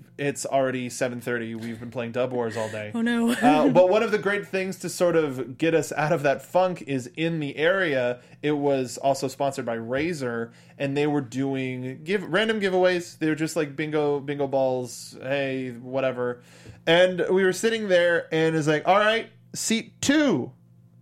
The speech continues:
Speaker 1: Nobody was reacting, to which the guy next to you tapped you and said, "Hey, you just won something?"
Speaker 2: <laughs> And I was like,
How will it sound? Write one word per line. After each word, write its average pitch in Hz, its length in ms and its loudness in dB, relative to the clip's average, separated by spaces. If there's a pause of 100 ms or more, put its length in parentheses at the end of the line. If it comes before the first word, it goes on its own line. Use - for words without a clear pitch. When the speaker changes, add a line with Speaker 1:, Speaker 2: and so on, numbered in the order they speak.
(200)
Speaker 1:
Nobody 135 300 4
was 160 180 4
reacting, 170 640 2
to - 100 -6
which 156 160 -2
the 156 100 -2
guy 156 220 2
next 170 280 -2
to 170 80 -6
you 170 160 0
tapped 165 280 2
you 156 40 -2
and 139 60 -6
said, 135 180 -2
"Hey, 131 120 -4
you 131 140 -4
just 131 200 -4
won 139 200 -4
something?" 196 520 -2
Speaker 2:
<laughs> - 40 -20
And 277 80 -6
I 294 40 -4
was 294 120 -6
like, 277 100 -6